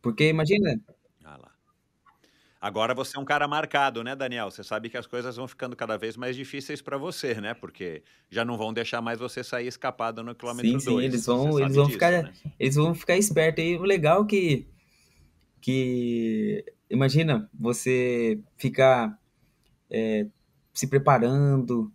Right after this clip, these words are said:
Speaker 1: por exemplo, come-, cometer, por exemplo, igual aconteceu nos jogos, agora aconteceu de novo. É, e o legal que eu tiro de letra é isso que, é, não foi a primeira vez, né, que aconteceu,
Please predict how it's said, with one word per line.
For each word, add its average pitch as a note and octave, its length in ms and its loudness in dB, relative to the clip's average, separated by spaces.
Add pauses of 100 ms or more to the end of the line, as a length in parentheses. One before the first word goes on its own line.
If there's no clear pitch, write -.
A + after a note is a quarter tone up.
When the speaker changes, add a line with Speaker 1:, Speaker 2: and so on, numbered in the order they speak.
(440)
Speaker 1:
por B2 100 2
exemplo, A2+ 280 0
come-, B2+ 440 0 (180)
cometer, C3+ 640 4
por B2+ 100 2
exemplo, A#2+ 340 -2
igual B2 240 4
aconteceu B2 440 -2
nos A#2+ 180 0
jogos, A#2 340 4
agora A#2 260 4
aconteceu A#2+ 460 0
de A#2+ 120 0
novo. A#2+ 600 0 (540)
É, A2 600 2 (200)
e C3 140 0
o C#3+ 40 4
legal D3 260 4
que E3+ 60 0
eu D#3+ 60 -2
tiro F3 140 0
de E3+ 100 -2
letra D#3 300 0
é D3+ 40 4
isso D3+ 260 -2
que, E3+ 500 -4 (480)
é, C3+ 140 2
não C#3+ 160 4
foi D3+ 160 4
a D#3 60 4
primeira D#3+ 420 2
vez, D3 460 2
né, B2 240 -2 (120)
que A#2+ 80 0
aconteceu, C3 600 2